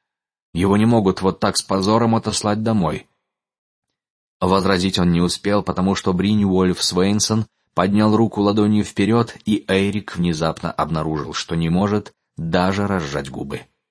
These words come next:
Епископу надоело церемониться. «Дома ты пробудешь до Дня всех святых и будешь сидеть там тихо, как мышь». Каждое слово Бриньвольф Свенсон вколачивал в голову Эрика точно гвоздь.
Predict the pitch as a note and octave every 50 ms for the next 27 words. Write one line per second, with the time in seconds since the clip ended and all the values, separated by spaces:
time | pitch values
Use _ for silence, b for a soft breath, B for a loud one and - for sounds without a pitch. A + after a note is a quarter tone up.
0 | _ _ _ _ _ _ _ _ E2+ E2 E2 - - F#2 - - - F#2 - -
1 | F2 F2 F2 E2+ D#2+ E2 E2 E2 E2 E2 E2 D#2+ - - D#2+ D#2 D2+ C#2+ C2+ -
2 | - - - - - - - _ _ _ _ _ _ _ _ _ _ _ _ _
3 | _ _ - D#2+ E2+ G#2+ A2+ A#2+ B2 B2 A#2+ - - G#2+ F#2+ - G2+ G2 F#2+ G2+
4 | G#2 G#2 A2 A2 G2+ - - - - D2+ E2+ F2+ F2+ E2+ F#2 F#2+ F#2+ F#2+ - -
5 | G#2 F#2 - - - G2+ G2+ - F2+ D#2+ D2 - - - _ _ _ _ _ _
6 | _ F2+ G2 G#2 B2+ C3+ C3+ C#3 C3+ - - A#2+ A#2 A#2 C#3 C#3+ C#3 C#3+ _ -
7 | C3+ C#3 C3 A2+ - - B2 B2+ A#2+ - B2+ A#2 - - C3 B2+ - G#2+ A#2 B2+
8 | A#2 F#2 D#2+ - - - - _ _ _ _ _ _ _ _ _ _ _ _ _
9 | - F#2 F2 F2+ E2 D#2 F2 E2+ E2+ - - F2+ F2+ F2 E2+ E2 F2 F2+ F2+ F2+
10 | F2 E2+ E2+ F2 E2 D#2+ - - - E2+ E2+ F2+ F2+ F2 - - F#2+ F2+ - -
11 | - E2 F2 F2 E2+ - - E2+ F2 E2+ E2 F2 F2+ F2+ F2+ F2+ F2+ F2+ - -
12 | F2+ F#2 F#2+ F2+ F#2+ - - F#2+ - _ - D#2 - - - D#2+ D#2+ D2 D2 C2
13 | B1 - - - - -